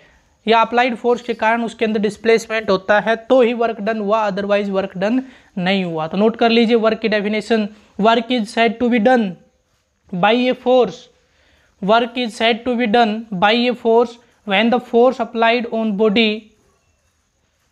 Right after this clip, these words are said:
when force applied on the body displaces the body from its position,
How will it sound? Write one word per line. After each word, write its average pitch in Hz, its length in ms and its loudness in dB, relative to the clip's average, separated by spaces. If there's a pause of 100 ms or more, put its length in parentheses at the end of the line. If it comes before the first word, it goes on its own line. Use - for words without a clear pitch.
(580)
when 208 340 2 (120)
force 247 280 2
applied 226 420 0
on 220 140 0
the 214 100 -2
body 202 340 -2 (440)
displaces 233 1200 0 (1800)
the 196 200 0
body 202 600 -2 (160)
from 202 320 -2
its 202 180 -4 (760)
position, 180 560 -2